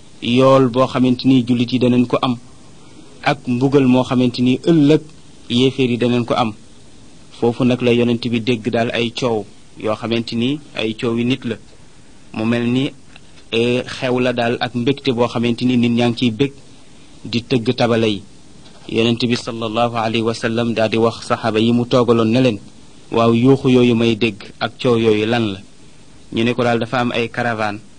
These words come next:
yoo xamante ni dañu ñëw indi marchandise jóge, jóge ko Syrie." Mu ne, "Ah, kon nanu génn seet ba xam lan la." Bi ñu génnee nag, bi ñu ñëwee gis neen daal,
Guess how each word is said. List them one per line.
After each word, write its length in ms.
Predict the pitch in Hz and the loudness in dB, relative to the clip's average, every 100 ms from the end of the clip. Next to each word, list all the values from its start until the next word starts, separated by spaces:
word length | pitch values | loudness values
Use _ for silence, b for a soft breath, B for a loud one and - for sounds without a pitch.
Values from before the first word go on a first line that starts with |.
| - - - - - - - | -20 -20 -20 -20 -20 -16 -4
yoo 160 | 110 | -4
xamante 400 | - 117 117 113 | 0 0 0 -2
ni 120 | 120 113 | -4 -2
dañu 240 | 117 117 | 0 0
ñëw 240 | 113 117 - | 2 2 0
indi 180 | 117 113 | -2 0
marchandise 540 | 110 110 - 113 113 104 | 0 0 -2 -2 -2 -2
jóge, 220 | 110 110 | -2 -2
jóge 300 | 98 110 117 | -4 -2 0
ko 100 | 120 | -2
Syrie." 340 | - - 107 98 - - - - - - - - - | -4 -8 -12 -12 -20 -20 -20 -20 -20 -20 -20 -18 -4
Mu 120 | 110 | 0
ne, 80 | 120 | 4
"Ah, 140 | 113 113 | 2 2
kon 160 | 123 | 0
nanu 280 | 117 120 120 117 | 2 4 2 2
génn 240 | 117 110 | 0 0
seet 220 | - 110 | -4 -8
ba 120 | 101 | -6
xam 200 | 110 110 | -6 -4
lan 200 | 107 101 92 | -2 -4 -6
la." 60 | - - - - - - - | -12 -20 -20 -20 -20 -20 -4
Bi 120 | 107 | 4
ñu 120 | 135 135 | 4 6
génnee 320 | 147 139 135 | 2 0 -2
nag, 140 | 131 160 - - - - - - - - - - 123 | -4 -6 -14 -20 -20 -20 -20 -20 -20 -20 -20 -20 -6
bi 140 | 117 | 2
ñu 120 | 131 143 | 4 6
ñëwee 320 | 131 139 139 | 4 0 -2
gis 160 | 120 135 | -6 -8
neen 180 | 131 120 | -8 -4
daal, 220 | 120 | -4